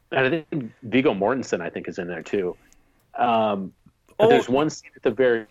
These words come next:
Speaker 1: end
Speaker 2: Okay.
Speaker 1: that actually was more comedic than scary, and it was, like, at the end when you finally see Vince Vaughn in,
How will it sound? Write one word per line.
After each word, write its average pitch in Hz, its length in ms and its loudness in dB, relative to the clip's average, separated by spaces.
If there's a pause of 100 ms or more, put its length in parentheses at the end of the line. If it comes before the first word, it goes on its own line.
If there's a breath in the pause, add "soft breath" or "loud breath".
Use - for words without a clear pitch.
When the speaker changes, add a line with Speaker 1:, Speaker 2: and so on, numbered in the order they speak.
Speaker 1:
end 95 380 -2 (840)
Speaker 2:
Okay. 123 240 4
Speaker 1:
that 95 160 -4
actually 139 360 0
was 123 180 -6
more 123 180 4
comedic 113 560 -2
than 101 140 -4
scary, 117 400 0
and 113 80 -2
it 104 80 -6
was, 101 140 -4
like, 117 180 0
at 110 80 -2
the 104 160 -4
end 120 360 0
when 117 520 -2 (440 soft breath)
you 113 100 2
finally 120 340 2
see 113 180 0
Vince 104 300 0
Vaughn 107 480 0 (120)
in, 107 400 0